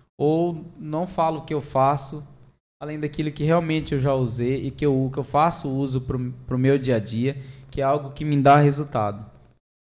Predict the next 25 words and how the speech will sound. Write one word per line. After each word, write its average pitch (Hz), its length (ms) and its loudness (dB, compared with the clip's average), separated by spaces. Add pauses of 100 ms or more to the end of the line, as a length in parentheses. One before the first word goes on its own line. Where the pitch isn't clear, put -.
(240)
Então, 120 300 -6
eu - 40 0
acho 131 220 -4
assim, 131 420 -6 (320)
a 123 100 -4
gente 139 280 -4
não 143 160 -2
é, 151 320 0
a 143 100 -4
gente 143 260 -6
não 156 80 -6
é 165 120 -2
aquilo 180 320 -4
que 185 120 -14
diz 156 220 -10
que - 100 -16
faz, 104 460 -2
a 107 60 -4
gente 123 280 -6
é 151 40 -2
aquilo 143 280 -8
que 143 140 -10
faz, 117 580 -8 (460)
né? 123 160 -2
Não, 117 160 -4